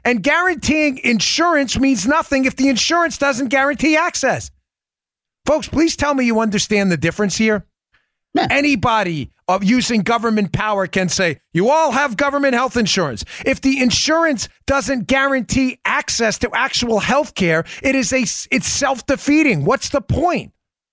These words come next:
Speaker 1: She's intentionally confusing the two things. Secondly, I said I'd get to the rationing versus the pricing thing, and this is important.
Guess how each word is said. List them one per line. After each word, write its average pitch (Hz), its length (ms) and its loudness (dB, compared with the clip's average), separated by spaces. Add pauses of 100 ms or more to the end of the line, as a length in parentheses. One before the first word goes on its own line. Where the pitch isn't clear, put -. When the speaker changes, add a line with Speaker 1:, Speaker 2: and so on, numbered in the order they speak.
(1000)
Speaker 1:
She's 214 300 0
intentionally 262 680 -2
confusing 196 640 0
the 143 80 -4
two 143 180 -6
things. 107 320 -8 (140)
Secondly, 247 520 0
I 151 120 0
said 233 240 0
I'd 208 160 -2
get 214 160 -2
to 196 80 0
the 180 100 0
rationing 180 480 0
versus 151 300 -2
the 156 80 -4
pricing 165 400 -2
thing, 147 160 -2
and 151 80 0
this 156 120 -4
is 165 120 0
important. 175 420 -2